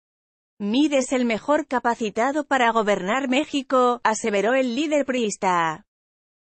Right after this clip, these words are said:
Ochoa criticó a López Obrador por nunca rechazar que está a favor de la amnistía a criminales.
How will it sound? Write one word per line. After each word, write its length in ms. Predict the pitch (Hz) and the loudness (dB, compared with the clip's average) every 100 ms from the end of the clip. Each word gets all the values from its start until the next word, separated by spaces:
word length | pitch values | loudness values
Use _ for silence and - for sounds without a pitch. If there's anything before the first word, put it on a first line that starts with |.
| - | -2
Ochoa 520 | 208 196 254 311 302 | -2 -2 0 0 0
criticó 560 | - 247 214 190 240 220 | -2 -4 -4 -2 2 2
a 80 | |
López 460 | 190 269 285 254 - | 2 0 2 0 0
Obrador 540 | 175 175 170 226 254 | 0 0 2 2 0
por 260 | - 247 208 | 0 -2 0
nunca 360 | 254 330 302 262 | 0 0 0 -2
rechazar 680 | 226 202 185 - 277 294 | -2 -2 -4 -2 -2 0
que 120 | 254 | 0
está 400 | 220 - 262 302 | -2 0 0 2
a 40 | 277 | 0
favor 400 | - 214 262 277 | 0 2 2 2
de 120 | 247 | 2
la 140 | 208 | 4
amnistía 640 | 202 185 160 - - 262 262 | 2 2 0 -2 -4 0 0
a 60 | 240 | 0
criminales. 1000 | 285 269 262 220 190 175 165 - - | 0 2 2 2 2 -2 -4 -6 -10